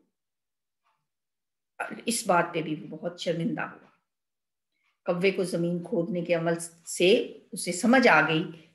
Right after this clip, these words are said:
कि जमीन खोदकर लाश को दफन किया जा सकता है। तो ये देखा तो कहने लगा, "हाय अफसोस, मैं इस कौवे जैसा भी ना हो सका कि अपने भाई की लाश को छुपा देता। अफसोस मुझ पर,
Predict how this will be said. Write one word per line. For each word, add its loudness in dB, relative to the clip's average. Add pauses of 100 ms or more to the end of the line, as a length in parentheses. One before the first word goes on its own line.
(200)
कि 2
जमीन 6
खोदकर 2
लाश 2
को -8
दफन -2
किया -8
जा -8
सकता -20
है। 0 (500)
तो 0
ये 8
देखा 6
तो 4
कहने 4
लगा, 4
"हाय 6
अफसोस, 2 (720)
मैं 2
इस -8
कौवे 0
जैसा 2
भी 2
ना 2
हो 2
सका -14 (400)
कि 2
अपने 0
भाई 0
की -6
लाश 0
को -6
छुपा -2
देता। 0 (600)
अफसोस 2
मुझ -2
पर, -8